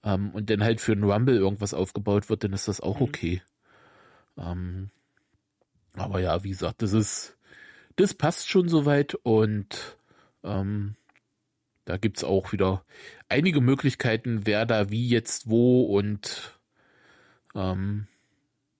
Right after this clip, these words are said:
Speaker 1: was man mit den Beteiligten macht. Ähm,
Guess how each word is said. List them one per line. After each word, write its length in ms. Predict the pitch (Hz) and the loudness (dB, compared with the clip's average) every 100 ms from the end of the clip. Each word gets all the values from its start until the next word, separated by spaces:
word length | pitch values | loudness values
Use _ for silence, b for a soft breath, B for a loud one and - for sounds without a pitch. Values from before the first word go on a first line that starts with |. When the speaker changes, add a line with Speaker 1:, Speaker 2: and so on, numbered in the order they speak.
| _ _ _ | _ _ _
Speaker 1:
was 220 | 101 - | -6 -4
man 180 | 104 98 | -4 -2
mit 160 | 104 | -2
den 180 | - 104 | -2 -4
Beteiligten 640 | 104 - 95 98 104 - | -4 -4 -2 0 -2 -6
macht. 400 | 98 110 - - - b b b b b b - | -2 -2 -4 -16 -20 b b b b b b -10
Ähm, 540 | 82 85 90 90 95 | -8 -6 -8 -12 -14